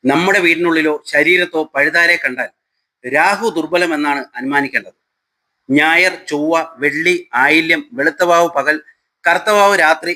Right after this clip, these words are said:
എന്നീ ദിവസങ്ങളിൽ വീട്ടിനുള്ളിൽ പഴുതാരെ കണ്ടാൽ സർപ്പദോഷം ഉണ്ടെന്നാണ് സൂചിപ്പിക്കുന്നത്. പരിഹാരം ചെയ്യുക. മൂന്ന് ദിവസം തുടർച്ചയായി പഴുതാരയുടെ ആക്രമണം ഉണ്ടായാൽ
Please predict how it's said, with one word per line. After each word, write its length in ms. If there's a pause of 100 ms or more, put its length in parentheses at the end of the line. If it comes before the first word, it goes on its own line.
എന്നീ 240
ദിവസങ്ങളിൽ 480 (520)
വീട്ടിനുള്ളിൽ 600
പഴുതാരെ 340
കണ്ടാൽ 320 (300)
സർപ്പദോഷം 680 (100)
ഉണ്ടെന്നാണ് 440
സൂചിപ്പിക്കുന്നത്. 640 (460)
പരിഹാരം 480
ചെയ്യുക. 280 (920)
മൂന്ന് 280
ദിവസം 320
തുടർച്ചയായി 600
പഴുതാരയുടെ 460
ആക്രമണം 420
ഉണ്ടായാൽ 320